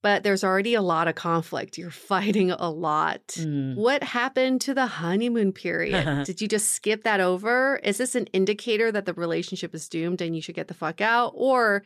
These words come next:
Speaker 1: it's just saying that you're both willing to show your true colors earlier?
Speaker 2: I would say it's like, how are you resolving this conflict?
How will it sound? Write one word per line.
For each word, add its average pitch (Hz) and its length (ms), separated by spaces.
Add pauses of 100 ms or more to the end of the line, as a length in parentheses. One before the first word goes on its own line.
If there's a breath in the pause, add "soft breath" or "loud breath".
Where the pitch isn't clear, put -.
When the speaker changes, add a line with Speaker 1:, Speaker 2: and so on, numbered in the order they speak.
(100)
Speaker 1:
it's 220 240
just 294 260
saying 214 340
that 180 200
you're 175 100
both 190 300
willing 175 380
to 175 120
show - 300
your 165 220
true - 320
colors 165 580
earlier? 294 640 (160)
Speaker 2:
I 240 120
would 339 120
say 320 140
it's 220 140
like, 175 160
how 180 320
are 190 60
you 147 220
resolving 120 640
this - 200
conflict? - 800